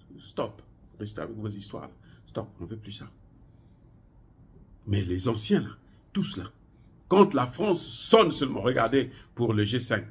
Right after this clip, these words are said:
la France dit, venez ici là parler. Voulez-vous que je reste ou pas, ou je pars ? Aucun ne dit non. Et pourtant, tous ils savent que non, non, ils ne veulent pas rester.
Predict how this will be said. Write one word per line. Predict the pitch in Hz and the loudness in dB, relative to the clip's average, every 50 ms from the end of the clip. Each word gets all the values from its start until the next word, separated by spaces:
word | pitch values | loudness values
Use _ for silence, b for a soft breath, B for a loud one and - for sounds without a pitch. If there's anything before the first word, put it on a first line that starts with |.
| B B B B - | B B B B -8
la | 95 98 | -8 -8
France | - - 120 120 110 - - | -6 -8 -8 -8 -8 -10 -8
dit, | 107 107 104 B B B B - - - - | -8 -8 -8 B B B B -20 -20 -2 4
venez | 147 165 175 190 190 | 4 6 6 6 4
ici | 165 - - - 170 | 4 2 -2 0 0
là | 156 147 143 | 2 2 2
parler. | - - 113 110 110 110 101 - - - - - - - - - - - - - - - _ - | 0 -2 -2 -2 -2 -2 -4 -4 -6 -12 -20 -20 -20 -20 -20 -20 -20 -20 -20 -20 -20 -20 _ 0
Voulez-vous | 123 151 190 208 208 202 196 185 | 4 8 10 12 10 10 8 4
que | - 170 | 4 4
je | 147 156 147 | 6 6 6
reste | 170 185 175 - - 165 | 6 4 4 2 2 0
ou | 160 147 135 | 0 0 0
pas, | 123 - 156 131 120 - - | 0 2 4 4 4 2 0
ou | 123 139 | -2 -2
je | 123 117 | -2 -2
pars ? | 107 104 113 98 - - - - - - - - - - - - | -2 -2 -4 -4 -4 -8 -12 -20 -20 -20 -20 -20 -20 -20 -10 -8
Aucun | 127 117 123 - 151 143 | -8 -6 -2 0 0 0
ne | 127 | 0
dit | 110 110 131 131 | -2 -4 -2 0
non. | 123 117 104 101 - - | 0 0 -2 -4 2 6
Et | 165 160 156 | 6 6 6
pourtant, | - 156 151 - - 208 202 | 6 0 0 2 4 2 2
tous | 202 - 214 190 - | 2 -2 -6 -6 -6
ils | 170 160 | -8 -6
savent | - 160 147 - - | -4 -4 -6 -4 -4
que | 117 | -4
non, | 120 135 135 117 | -2 -2 -2 0
non, | 104 113 113 | 0 -2 -2
ils | 104 | -2
ne | 95 | -2
veulent | 110 135 - 127 | -2 -2 -2 -2
pas | 117 104 | -4 -6
rester. | 95 90 - - | -6 -8 -12 -14